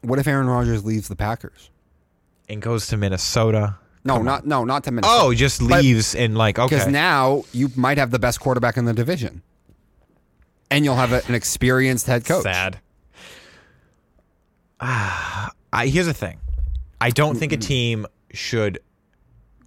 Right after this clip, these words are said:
Speaker 2: put, plan their future around what another team might do.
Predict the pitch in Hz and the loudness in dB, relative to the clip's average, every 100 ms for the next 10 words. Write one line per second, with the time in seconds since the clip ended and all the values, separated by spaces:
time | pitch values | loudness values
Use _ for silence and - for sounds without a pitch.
0 | _ - - - _ - 123 - _ _ | _ -20 -20 -20 _ -2 -2 -2 _ _
1 | _ - - _ _ - 143 120 95 131 | _ -20 -20 _ _ -2 0 0 2 4
2 | 196 - 143 120 120 110 110 107 104 101 | 4 2 -2 -2 -2 -4 -2 -2 -2 -2
3 | 98 101 101 98 95 - 98 85 85 78 | -2 -2 -4 -4 -6 -8 -12 -12 -14 -16
4 | - - - - - | -16 -18 -16 -16 -18